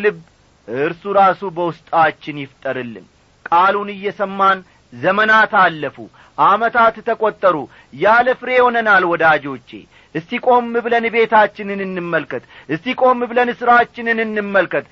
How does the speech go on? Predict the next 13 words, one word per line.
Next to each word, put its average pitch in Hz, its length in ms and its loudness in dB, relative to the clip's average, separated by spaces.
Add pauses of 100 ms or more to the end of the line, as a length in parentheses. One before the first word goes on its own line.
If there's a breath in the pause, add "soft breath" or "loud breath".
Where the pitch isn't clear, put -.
(200 loud breath)
እስቲ 185 240 -8
ቆም 269 280 2
ብለን 254 280 0
ልጆቻችንን፣ 247 840 0
ዘመዶቻችንን 240 920 0
እንመልከት። 226 560 -2 (260 loud breath)
በእኛ 247 440 2
ምክንያት 262 460 0
የሚቀጡትን፣ 240 800 -4 (260 loud breath)
በእኛ 240 420 2
ምክንያት 262 440 0
እየተጐሳቈሉ 254 880 0
ያሉትን 233 580 0